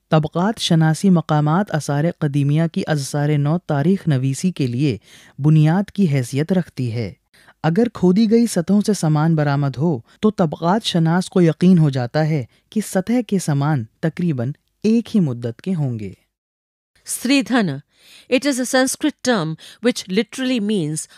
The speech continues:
Speaker 2: a woman's wealth. It was used in the Dharmashastra texts, that is, late first millennium B C E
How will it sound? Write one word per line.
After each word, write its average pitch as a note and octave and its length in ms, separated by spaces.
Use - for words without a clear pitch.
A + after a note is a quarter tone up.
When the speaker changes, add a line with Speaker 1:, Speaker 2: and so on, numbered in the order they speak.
Speaker 2:
a F#3+ 160
woman's G#3 460
wealth. C3+ 420
It A#3 140
was B3+ 360
used G3 300
in A3+ 120
the G#3 160
Dharmashastra F#3+ 840
texts, - 480
that F#3+ 180
is, G3 200
late A#3 640
first B3 280
millennium G3+ 640
B G3 140
C - 120
E F#3+ 220